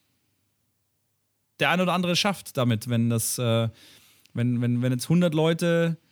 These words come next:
auf beiden Seiten Vorhand spielen und hundert Leute auf einer Seite Vorhand, auf einer Seite Rückhand spielen und man die be-, be-, begleitet von zehn Jahren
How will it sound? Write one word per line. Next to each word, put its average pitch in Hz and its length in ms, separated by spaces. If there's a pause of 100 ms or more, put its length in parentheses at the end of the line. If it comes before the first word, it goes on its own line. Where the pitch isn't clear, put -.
(420)
auf 123 140
beiden 170 220
Seiten 165 180
Vorhand 208 300
spielen 233 380
und 147 160
hundert 165 260
Leute 165 840
auf - 200
einer 156 200
Seite 147 200
Vorhand, 170 220
auf 147 80
einer 143 160
Seite 135 140
Rückhand 175 280
spielen 190 300
und 139 160
man 131 180
die 143 120
be-, 139 280
be-, 78 120
begleitet 135 540
von 127 240
zehn 143 220
Jahren 151 320